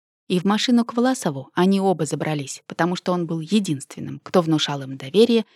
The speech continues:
и надежда на благополучное разрешение всего этого ужаса. Всё вроде бы складывалось ровно и гладко, и картина произошедшего постепенно становилась более ясной. Но вопросов оставалось ещё очень много.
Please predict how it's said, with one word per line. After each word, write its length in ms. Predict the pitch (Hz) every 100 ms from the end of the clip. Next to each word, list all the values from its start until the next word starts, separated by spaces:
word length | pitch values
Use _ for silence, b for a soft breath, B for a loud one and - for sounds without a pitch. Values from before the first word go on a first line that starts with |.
| b
и 80 | -
надежда 480 | 262 196 175 208 220
на 120 | 226
благополучное 760 | 175 156 - 143 180 226 247 214
разрешение 680 | 170 151 143 - 233 226 214
всего 340 | - 160 135
этого 320 | 160 160 160 -
ужаса. 480 | 135 131 139 - 131 _ _ _ _ _ _ _ _ _ _ _ _ _ _ _ _ _ -
Всё 280 | - 214
вроде 240 | 220 220 202
бы 140 | 190
складывалось 840 | 202 - 233 226 220 220 214 202 202
ровно 480 | 202 208 208 208
и 40 | 202
гладко, 640 | 190 202 156 - - 143 - _ _ _
и 100 | 220
картина 460 | 208 185 - 254 214
произошедшего 800 | 180 185 196 - 254 - 151
постепенно 680 | 143 156 - 190 240 233 208
становилась 580 | - 196 190 196 190 175
более 380 | 175 190 185 180
ясной. 560 | 185 165 - 110 - _ _ _ _ _ _ _
Но 180 | 170 139
вопросов 540 | 139 - 214 226 247
оставалось 640 | 220 - 220 214 214 202
ещё 380 | 214 202 208 190 -
очень 460 | 156 156 - 156
много. 520 | 147 147 139 135 -